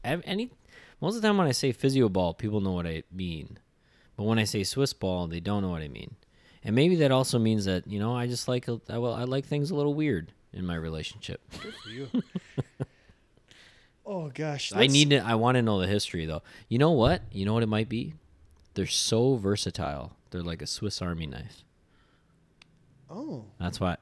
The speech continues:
Speaker 1: no, I changed my mind. That's why I'm marrying it. So versatile. <laughs>
Speaker 2: Versatility.
Speaker 1: Versatility.
Speaker 2: Okay.
Speaker 1: Is it versatile or is it versatile?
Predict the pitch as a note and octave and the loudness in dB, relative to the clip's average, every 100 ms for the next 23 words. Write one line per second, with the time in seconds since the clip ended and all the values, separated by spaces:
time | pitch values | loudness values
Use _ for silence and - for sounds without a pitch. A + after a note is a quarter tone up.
0 | - F#2 - F#2+ - A2 A#2 A#2+ A2+ D#2+ | -6 -6 -4 -6 0 0 2 2 2 0
1 | D2+ F2+ - G#2+ G#2 G#2+ G2+ D#2+ D2 - | -2 -6 -2 0 2 2 0 -2 -6 -14
2 | - G#2+ F#2+ G2+ F#2+ E2+ - - - - | -4 0 2 2 2 -4 -12 -14 -18 -18
3 | G5 B5 - - _ A#2+ D#3 E3+ D#3 - | -18 -14 -14 -14 _ -10 -8 -8 -10 -6
4 | E3 C#3 - G#2 A#2 A2 - - B2+ - | -4 -4 -2 0 2 0 -4 -6 -6 -8
5 | - - B2+ G2 - - G#2+ _ _ - | -12 -4 0 0 -4 -10 -12 _ _ -12
6 | - G#3+ A#2 C3 G#2 G#2 C3 E3 D#3+ C3+ | -6 0 2 4 2 2 -2 -2 -2 -2
7 | F#2 E2+ E2+ G2+ - - - - | -4 -8 -10 -12 -12 -14 -16 -16